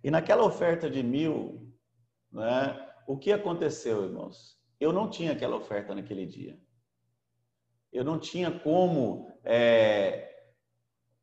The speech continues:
participar daquele momen-, momento. Eu falei pra Deus, "Deus, eu não tenho como participar desse momento." E naquele momento o Espírito Santo me lembrou que eu tinha um dinheiro em casa pra pagar uma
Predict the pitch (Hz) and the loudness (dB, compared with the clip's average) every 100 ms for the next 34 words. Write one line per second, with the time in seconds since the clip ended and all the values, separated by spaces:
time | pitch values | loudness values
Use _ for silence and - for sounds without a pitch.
0 | _ 170 170 - 170 - 160 170 151 151 | _ 2 2 0 0 6 6 8 4 2
1 | 143 135 131 113 - - 143 131 123 123 | 2 2 0 -4 -10 -12 -2 0 0 -2
2 | 135 147 160 160 156 143 139 131 165 156 | 0 2 2 2 0 2 0 0 0 0
3 | 120 135 147 196 - 185 202 156 156 139 | 0 -4 -6 -6 -4 -2 -4 -4 -4 -2
4 | 135 135 139 120 113 123 120 127 113 107 | -2 -4 -6 0 2 2 -2 -4 -2 -2
5 | 101 101 - - _ _ - 143 156 185 | -4 -4 -14 -20 _ _ -6 -2 0 0
6 | 208 170 160 170 170 - 170 165 - 160 | 2 0 0 -2 -4 -4 -4 -4 -4 -4
7 | 160 160 165 147 127 151 156 147 151 151 | -4 -4 -2 0 0 0 0 -4 -4 -4
8 | 135 135 143 135 123 127 131 139 139 139 | -2 0 0 0 0 0 0 0 -2 0
9 | 131 131 143 | -2 -2 -2